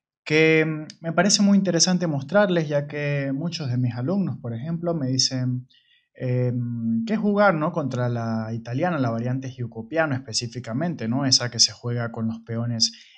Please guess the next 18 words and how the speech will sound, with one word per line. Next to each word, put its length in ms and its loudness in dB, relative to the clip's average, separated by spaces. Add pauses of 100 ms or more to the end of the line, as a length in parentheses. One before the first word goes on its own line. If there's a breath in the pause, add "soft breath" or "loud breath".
en 160 -2
C 200 2
tres 320 0
y 60 -4
D 160 -4
tres". 500 2 (540)
Eh, 240 -4
ya 120 4
que, 80 -2
bueno, 260 4
es 140 -2
un 120 0
juego 280 2
bastante 400 -2
lento, 480 2
bastante 420 -2
de 100 2
maniobra, 920 -2